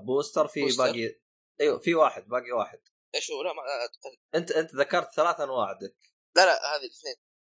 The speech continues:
Speaker 2: بس أنت ترى إنه هذه، هذه هي اللي، اللي أنا شريتها. بس في عندك أنواع ثانية مثلا زي الستارتر ديك، بوستر، أنواع كثير ترى.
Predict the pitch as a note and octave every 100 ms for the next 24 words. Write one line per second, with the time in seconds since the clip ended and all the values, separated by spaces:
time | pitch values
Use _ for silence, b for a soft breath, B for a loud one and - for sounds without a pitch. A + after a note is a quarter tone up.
0 | - E3 E3+ F3+ G#3 F#3+ D#3+ E3+ E3 -
1 | - G3 G3+ A3 G3+ E3+ D#3 C#3 B2+ C3
2 | B2+ B2 D#3+ D3 - C#3 B2+ - - -
3 | - G3 F#3 D#3 F3+ D#3 F3 D#3 C#3 C3+
4 | C3+ D3+ C3+ - E3 - C#3 - - -
5 | - C3 - - C#3+ - D3 A#2+ A#2